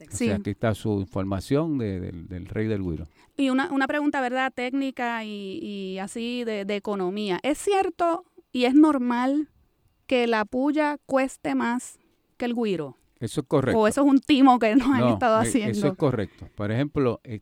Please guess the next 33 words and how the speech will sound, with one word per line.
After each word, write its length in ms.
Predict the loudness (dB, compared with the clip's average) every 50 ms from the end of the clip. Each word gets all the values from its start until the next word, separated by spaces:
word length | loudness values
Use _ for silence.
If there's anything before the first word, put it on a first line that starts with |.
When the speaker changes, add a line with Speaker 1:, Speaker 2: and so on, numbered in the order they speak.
| _ _
Speaker 1:
esta 800 | -8 -8 -8 _ -2 0 2 4 4 4 2 2 0 -2 -6 -8 -12 _ _ _ _ _ _ _ _ _ _ _
crimiñola, 760 | 2 4 4 4 4 4 2 4 4 6 6 6 4 2 -2 _ _ _ _ -6
el 160 | -6 -4 -2
termi-, 220 | 0 2 2 4
Speaker 2:
Crimiñola 440 | 2 2 2 0 0 2 2 2 2
es 80 | 0 0
el 80 | 0
nombre 240 | 0 0 0 0 -2
Speaker 1:
el, 60 | -2
el, 40 | -4
Speaker 2:
correcto. 420 | -2 -2 -2 -2 -4 -4 -6 -6 -4
Speaker 1:
el 60 | -2
nombre 240 | -2 -2 -2 -2 -2 -2
Speaker 2:
Ay, 20 |
me 20 |
Speaker 1:
correcto. 360 | 0 -2 -2 0 2 2 4 4
Speaker 2:
encanta 420 | 4 2 0 -2 -4 -4 -6 -6
crimiñola. 1000 | -6 -6 -6 -6 -6 -6 -6 -6 -8 -8 -8 -8 -10 -10 -10 -12 -12 -14 -16 -20 _ _ _ _ _ -20 _ _ _ _ _ _ -20 _ _ _ _ _ _ _
Speaker 1:
Este, 540 | -4 -2 0 0 0 -2 _ 0 2 2 2
también 340 | 2 0 -2 0 -2 -2 0
tenemos 280 | 0 2 2 2 2 0
aquí 160 | 0 -2 -2
las 160 | -2 -2 -2
diferentes 520 | -2 -4 -6 -4 -4 -6 -4 -2 -2 0 0
definiciones 680 | 0 -2 -2 -4 -4 -4 -2 0 0 0 2 0 0
de 100 | -2 -2
lo, 100 | -4 -6
cómo, 360 | -8 -6 -4 -4 -4 -4 -4
cómo 220 | -4 -4 -2 -2 0
llamamos 420 | 0 0 0 2 0 2 2 2
a 40 | 0
esto, 260 | -2 -2 -4 -4
¿eh? 40 | -6